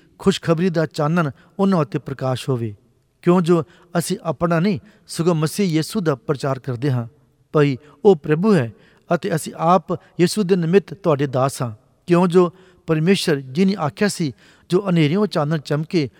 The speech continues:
ਉਹ ਸਾਡਿਆਂ ਮਨਾਂ ਵਿੱਚ ਚਮਕਿਆ, ਭਈ ਪਰਮੇਸ਼ਰ ਦੇ ਤੇਜ ਦਾ ਗਿਆਨ ਮਸੀਹ ਦੇ ਮੁਖ ਵਿੱਚ ਪ੍ਰਕਾਸ਼ ਕਰੇ। ਪਰ ਇਹ ਖਜ਼ਾਨਾ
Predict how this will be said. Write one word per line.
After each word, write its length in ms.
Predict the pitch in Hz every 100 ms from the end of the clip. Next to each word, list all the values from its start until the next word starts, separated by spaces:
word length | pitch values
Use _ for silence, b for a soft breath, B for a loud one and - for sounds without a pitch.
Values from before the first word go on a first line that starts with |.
| b b -
ਉਹ 260 | 175 202
ਸਾਡਿਆਂ 380 | - 170 151 165
ਮਨਾਂ 280 | 143 147 180
ਵਿੱਚ 220 | 165 -
ਚਮਕਿਆ, 440 | - 139 131 151 110 b b b _
ਭਈ 220 | - 156 143
ਪਰਮੇਸ਼ਰ 500 | - 147 160 - 180
ਦੇ 140 | 165
ਤੇਜ 340 | - 165 170
ਦਾ 140 | 147 151
ਗਿਆਨ 400 | 117 139 165 147 b b 147
ਮਸੀਹ 300 | 156 214 202
ਦੇ 100 | 175
ਮੁਖ 280 | 160 -
ਵਿੱਚ 220 | 175 - - _
ਪ੍ਰਕਾਸ਼ 400 | 143 143 139 131
ਕਰੇ। 280 | - 127 113 - _ _ _ _ _ _
ਪਰ 120 | 139
ਇਹ 240 | 135 175 170
ਖਜ਼ਾਨਾ 480 | 135 147 143 170